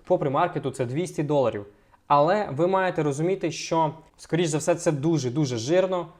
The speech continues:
До того, як прийде вже виплата, десь прийде п'ятдесят-сто доларів. Давайте пробіжимося по умовам. Вам потрібно зареєструвати новий аккаунт, щоб вам була доступна ця промоакція. І внести сто доларів.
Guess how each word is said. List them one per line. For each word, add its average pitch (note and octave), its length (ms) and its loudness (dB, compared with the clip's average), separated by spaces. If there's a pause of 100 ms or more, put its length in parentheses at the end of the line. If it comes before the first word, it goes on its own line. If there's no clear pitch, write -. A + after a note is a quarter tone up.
(140)
До D#3+ 100 4
того, E3 280 4
як B2 140 2
прийде B2+ 240 -2
вже G#2+ 140 -4
виплата, F3 580 0 (340)
десь D#3+ 260 2
прийде C#3 680 0
п'ятдесят-сто B2+ 960 -2 (220)
доларів. A2+ 400 0 (460)
Давайте G#3 320 4
пробіжимося D#3+ 720 0
по D#3 100 0
умовам. C#3+ 680 2 (100)
Вам G3+ 220 4
потрібно F3 540 -4
зареєструвати D#3+ 720 2
новий C#3+ 280 2
аккаунт, A2 460 0
щоб A#2+ 180 -4
вам D#3 200 2
була D3 160 2
доступна C#3 380 -6
ця C3+ 220 -2
промоакція. B2+ 680 -2 (640)
І G#3 400 -2
внести D#3 800 -2
сто D3 480 -2
доларів. A2 380 0